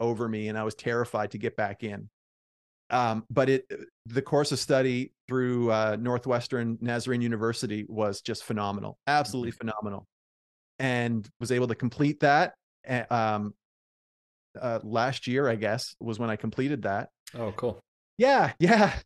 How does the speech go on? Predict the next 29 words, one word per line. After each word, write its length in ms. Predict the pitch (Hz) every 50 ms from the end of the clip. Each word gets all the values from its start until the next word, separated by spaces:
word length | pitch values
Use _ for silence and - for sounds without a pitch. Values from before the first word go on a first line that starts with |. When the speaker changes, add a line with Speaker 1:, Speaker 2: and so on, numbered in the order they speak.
| _ _ _ _ _ _ _ _ _
Speaker 1:
I 100 | - 165
don't 100 | 160 240
know 60 | 220
what 80 | 214 -
to 60 | 175
do 60 | 175
with 100 | 202 202
my 120 | 170 156 143
time. 360 | - - 190 214 208 180 147
I'm 120 | 147 143
not, 220 | 147 165 180 185 170
like, 240 | 156 147 135 - 131
doing 280 | 131 165 185 170 147
Speaker 2:
Yeah. 60 | 135 - 160 160 175 185
Speaker 1:
classwork 200 | 185 185 180 - -
all 160 | 165 151 156 139
the 80 | 147
time. 340 | 139 - 165 165 156 135 131
Speaker 2:
Right. 280 | 131 139 147 113 - - - _ _ -
Yeah. 140 | - 82
Speaker 1:
Um, 380 | 123 - 156 156 151 143 139 135 - _ _ _ _ _ _ _ _ _ _ _ _ _ _ _ _ - - -
but, 240 | 175 170 170 165 -
uh, 120 | - 165 156
served 360 | - - 190 196 208 202 175
there 240 | 180 180 180 185 185
as 180 | 165 165 151 -
the 60 | 143
youth 200 | 139 165 170 -
pastor 640 | - 170 160 165 156 - - 165 160 165 160 -